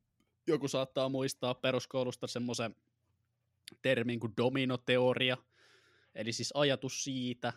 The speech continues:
että kommunismi leviää dominojen tavalla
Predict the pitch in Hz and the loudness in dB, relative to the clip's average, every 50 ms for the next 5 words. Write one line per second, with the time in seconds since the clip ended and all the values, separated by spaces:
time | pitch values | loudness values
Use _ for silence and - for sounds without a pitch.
0 | - _ 107 113 - - 113 - 139 135 135 131 123 123 117 113 - - 113 107 | -10 _ -12 -10 -10 -10 -8 -2 -2 0 0 0 -2 -4 -4 -4 -6 -6 -8 -6
1 | 117 120 120 117 123 117 117 120 120 120 120 113 117 - - 117 113 139 135 139 | -4 -4 -4 -4 -4 -4 -2 -2 -2 -2 -2 -2 -4 -6 -6 -2 0 0 0 0
2 | 131 123 123 113 117 117 117 113 113 - _ _ _ _ _ _ - 139 147 - | -2 -2 -2 -2 -2 -2 -2 -4 -6 -10 _ _ _ _ _ _ -2 -2 -2 0
3 | 131 127 120 117 113 120 120 | -2 -4 -2 -2 -2 -2 -4